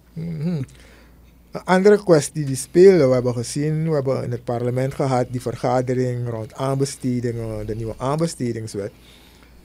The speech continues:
En kwam daar naar voren dat er, ja, het schijnt dat die overheid met twee maten meet wat betreft het, het uitbetalen van bedrijven of personen, organisaties die arrestantenvoeding leveren.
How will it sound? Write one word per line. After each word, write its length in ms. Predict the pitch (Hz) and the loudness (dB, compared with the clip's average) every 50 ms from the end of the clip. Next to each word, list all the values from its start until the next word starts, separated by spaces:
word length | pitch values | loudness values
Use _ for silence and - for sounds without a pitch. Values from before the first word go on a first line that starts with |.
| - - | -18 -12
En 560 | - 151 143 135 135 131 127 123 117 117 117 - - | -8 -6 -4 -4 -4 -4 -6 -8 -10 -10 -12 -10 -6
kwam 200 | - 131 120 120 | -6 -4 -2 0
daar 240 | 123 127 135 139 147 | 2 2 4 4 2
naar 120 | 156 135 | 0 -2
voren 500 | - - 170 180 196 190 156 139 165 254 - - - - - - - - - - - - - _ _ - | 0 2 6 6 8 8 8 6 4 2 -2 -12 -20 -20 -20 -20 -20 -20 -20 -20 -20 -20 -20 _ _ -14
dat 360 | - 135 127 135 131 131 135 135 - | -12 -2 0 2 4 4 2 0 -4
er, 680 | - - 139 135 135 131 131 127 123 120 113 - - - - - _ - - | -4 0 2 2 4 2 2 2 2 0 -2 -4 -6 -12 -18 -20 _ -20 -20
ja, 200 | - - - - - _ _ _ - - | -18 -16 -16 -18 -18 _ _ _ -18 -16
het 120 | - 135 | -14 -12
schijnt 320 | - - - 143 135 135 | -10 -4 -2 -2 0 2
dat 140 | 139 135 135 | 2 2 0
die 120 | 135 135 - | 0 -2 -2
overheid 580 | - 135 135 131 127 143 127 131 131 123 123 123 | 0 0 0 2 2 2 2 2 2 2 2 0
met 140 | 120 117 117 - | -2 -4 -6 -6
twee 280 | - - 147 151 156 156 | -6 -2 2 4 4 4
maten 400 | 156 156 151 147 143 - 147 139 | 4 4 2 2 2 2 2 2
meet 300 | 135 131 127 123 123 - | 2 0 0 -2 -2 -2
wat 200 | 117 123 117 - | -2 -2 -2 0
betreft 460 | 120 123 120 - 110 110 110 - - - | -2 -4 -2 -2 -2 -2 -2 -4 -6 -10
het, 120 | 127 117 - - - | -10 -10 -10 -12 -12
het 160 | - 113 - - | -12 -12 -8 -2
uitbetalen 720 | 120 127 127 117 117 135 131 - 123 120 117 113 113 117 | 0 0 0 0 0 -2 -2 0 0 0 0 0 -2 -2
van 380 | - - 113 110 110 107 101 - - - - - - - - - - - | -2 -4 -4 -4 -6 -8 -10 -14 -16 -20 -20 -20 -20 -20 -20 -20 -16 -8
bedrijven 840 | - 117 107 113 123 120 120 120 120 120 127 123 120 117 117 - - - | -6 -6 -4 -2 0 2 2 2 0 0 -2 -2 -2 -2 -4 -6 -8 -10
of 180 | - - - - - | -14 -16 -18 -20 -14
personen, 680 | _ - 113 113 - - 120 117 113 113 113 117 113 113 110 - - - | _ -10 -10 -8 -6 -4 -4 -4 -4 -4 -6 -6 -8 -8 -10 -10 -14 -14
organisaties 800 | - 110 - - 117 113 113 107 - 110 107 107 107 - 113 107 | -12 -12 -10 -10 -8 -10 -8 -8 -8 -6 -6 -6 -8 -8 -12 -12
die 160 | 113 120 - | -10 -10 -8
arrestantenvoeding 840 | - 113 113 110 - - - 165 175 175 190 180 - 160 139 139 127 127 | -6 -6 -6 -6 -4 0 2 2 4 2 2 0 0 0 0 0 0 0
leveren. 420 | 120 117 110 104 107 101 92 - | 0 -2 -2 -4 -6 -8 -8 -8